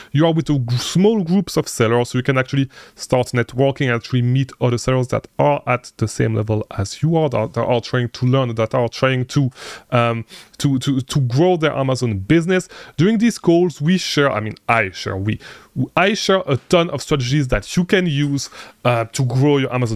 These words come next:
business, stuff that we do not necessarily talk about on YouTube. And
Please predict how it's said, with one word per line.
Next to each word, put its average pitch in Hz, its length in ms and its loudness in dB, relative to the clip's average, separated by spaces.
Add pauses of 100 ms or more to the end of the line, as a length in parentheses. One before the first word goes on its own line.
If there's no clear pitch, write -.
business, 117 380 0
stuff 113 320 -4
that 110 220 -2
we 113 80 -4
do 113 80 -6
not 113 100 0
necessarily 110 380 -2
talk 117 260 -2
about 113 340 -2 (460)
on 107 140 0
YouTube. 165 600 2
And 160 220 -2